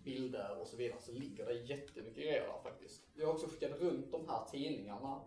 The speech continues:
Panzelen-tidningarna, som vi gjorde när vi höll på med allt det här. De kan ni jättegärna bläddra i medan vi pratar och så vidare. Ehm, men okej. Vi... Allt det här liksom har sitt ursprung egentligen,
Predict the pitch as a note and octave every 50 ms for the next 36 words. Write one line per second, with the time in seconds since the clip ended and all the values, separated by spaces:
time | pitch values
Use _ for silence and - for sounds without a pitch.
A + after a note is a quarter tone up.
0 | - - - C3+ C3+ C#3 C#3 - B2 - B2 A2+ A#2 A2+ A2 A2 A2 G#2+ B2 B2+
1 | - C3+ C3+ C3+ B2 A#2+ B2+ C3 C#3 C#3 C3+ - - G#2+ A#2 - - - - -
2 | - - - C3 C3 B2+ B2 A#2 A#2 - D3 B2+ A#2 A2+ C3+ B2+ B2+ - - -
3 | - C3 C3 B2+ - C3+ C#3 C3+ - B2+ A#2 A2+ G#2 G2+ B2 C3 C3+ - B2+ A2
4 | A2+ A#2 C3 A#2+ - - - - - - A#2 - - D3+ D3 D#3 D#3 - - -
5 | D3 - - E3 E3 D#3 D3 D3 D3+ D3 - - - - - - - - - -
6 | - - - - - - - - - - - - - - - - - - - -
7 | - - - - - - - C3+ C3+ C3+ C3+ C3+ C3+ C3+ C3+ C#3 C3+ C3+ - -
8 | - - - - - - - - E3 F3+ G3 G3+ A3+ A3+ - E3+ B2+ - - -
9 | - - - - - - - - - - - - - E3+ G3+ G#3+ G#3 G3 F#3 -
10 | - - - - - - - - - - - - - - - - - - - -
11 | - - - - F#3+ G3+ G3 G#3+ G#3 F3+ D#3 - E3 E3 - - - - - -
12 | - - - F3+ E3 E3 D#3 - - E3 E3+ F3 E3 - - - - B2+ C3 D#3+
13 | E3 D3 - A#2 - - A#2+ A#2+ A#2+ A#2+ A#2+ B2 A#2+